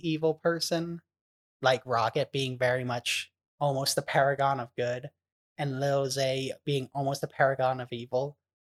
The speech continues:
But Lil Zay does dabble in a little trying to be good when Benny pushes him towards it. It doesn't last very long,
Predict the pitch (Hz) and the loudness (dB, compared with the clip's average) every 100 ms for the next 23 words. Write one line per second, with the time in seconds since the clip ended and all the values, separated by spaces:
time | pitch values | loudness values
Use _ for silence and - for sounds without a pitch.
0 | _ _ _ 151 143 170 202 170 156 156 | _ _ _ 2 12 12 12 12 10 10
1 | 165 185 180 - 143 151 143 131 143 151 | 8 4 0 0 2 4 4 4 4 6
2 | 156 151 151 151 _ _ _ _ _ - | 6 6 4 0 _ _ _ _ _ 2
3 | 165 156 139 139 151 156 - - - 143 | 6 6 6 6 6 4 2 -6 2 2
4 | 147 165 175 190 185 196 202 202 202 190 | 4 4 4 2 4 6 8 6 2 4
5 | 156 147 139 131 135 143 147 147 139 131 | 6 6 4 0 0 0 0 -2 -4 -8
6 | _ _ - 135 - 151 - 196 196 196 | _ _ -2 0 2 0 0 0 0 2
7 | 208 214 220 - 226 240 _ _ _ _ | 4 4 2 2 0 0 _ _ _ _
8 | _ 160 151 147 117 165 277 156 120 110 | _ 2 4 4 4 6 8 8 6 2
9 | 110 98 110 156 | -4 -6 -6 -8